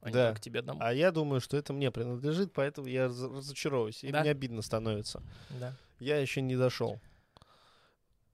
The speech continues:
Speaker 2: И также, когда я один написал один раз текст
Speaker 1: Мгм.
Speaker 2: рэперской, там четыре строчки было.
Speaker 1: «Обожаю мясо ягнёнка»?
Speaker 2: Нет. <laughs> Там четыре строчки было.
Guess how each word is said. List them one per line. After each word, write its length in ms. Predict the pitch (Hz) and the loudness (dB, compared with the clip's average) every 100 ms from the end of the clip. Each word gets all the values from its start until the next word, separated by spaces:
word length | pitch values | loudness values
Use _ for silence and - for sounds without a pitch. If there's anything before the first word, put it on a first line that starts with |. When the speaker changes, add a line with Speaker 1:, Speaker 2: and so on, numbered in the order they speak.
| _ _ | _ _
Speaker 2:
И 120 | - 165 | -10 4
также, 340 | 214 190 151 | 6 8 4
когда 220 | 131 131 | 4 4
я 60 | 143 | 6
один 420 | 147 143 - 135 | 4 0 -4 -6
написал 440 | 131 139 135 135 131 | -6 -6 -2 0 2
один 180 | 135 | 2
раз 260 | 135 135 - _ _ _ _ _ _ _ _ _ | 0 0 -2 _ _ _ _ _ _ _ _ _
текст 420 | - 214 208 - - - - - - | 6 6 6 -4 -14 -20 -20 -20 -14
Speaker 1:
Мгм. 260 | 135 123 120 | -8 -6 4
Speaker 2:
рэперской, 600 | 139 147 156 123 - - - _ _ _ _ _ _ _ | 8 8 6 -2 -6 -8 -12 _ _ _ _ _ _ _
там 260 | 127 117 - _ - | -4 -4 -10 _ -14
четыре 580 | - 151 196 175 135 135 - - _ | -14 -6 -4 -2 -2 -6 -20 -20 _
строчки 520 | - - 190 190 - | -6 4 6 6 4
было. 340 | 139 113 101 131 _ _ _ _ _ _ _ - _ - | -4 -2 -4 -6 _ _ _ _ _ _ _ -20 _ -8
Speaker 1:
«Обожаю 400 | 135 143 160 160 | 0 2 4 2
мясо 240 | 156 156 | 2 2
ягнёнка»? 360 | 147 180 185 - - | 2 2 0 -2 4
Speaker 2:
Нет. 440 | 226 170 160 131 - | 8 10 10 8 6
<laughs> 1200 | - - - - - 262 - - - - - - - | 2 4 4 2 2 4 2 2 0 0 -8 -6 6
Там 140 | 156 | 8
четыре 300 | 147 - 202 | 8 4 4
строчки 400 | - 214 220 - | 6 6 6 2
было. 440 | 147 143 139 113 | 0 6 6 6